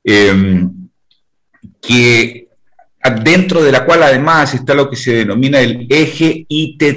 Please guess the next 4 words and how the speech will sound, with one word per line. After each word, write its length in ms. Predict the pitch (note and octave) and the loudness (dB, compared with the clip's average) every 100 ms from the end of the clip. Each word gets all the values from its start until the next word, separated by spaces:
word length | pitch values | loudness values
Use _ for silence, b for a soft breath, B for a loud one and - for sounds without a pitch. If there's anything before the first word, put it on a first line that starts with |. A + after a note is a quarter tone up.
| D3 | 0
T, 400 | B2+ E2 - - _ _ | 0 0 -8 -18 _ _
Ispingo, 840 | G#2+ - - - E3 E3 D#3 D#3 | -10 -10 -8 -4 -2 -2 -2 -4
Tambococha, 1000 | - A#2 A2 A2 - C3+ C3+ D3 B2+ - | -2 -2 0 -4 0 0 0 -2 -4 -6
Tiputini, 840 | B2 G#2 G#2+ G#2+ B2+ F#2 C#2 - | -6 -4 -4 -2 0 0 -4 -8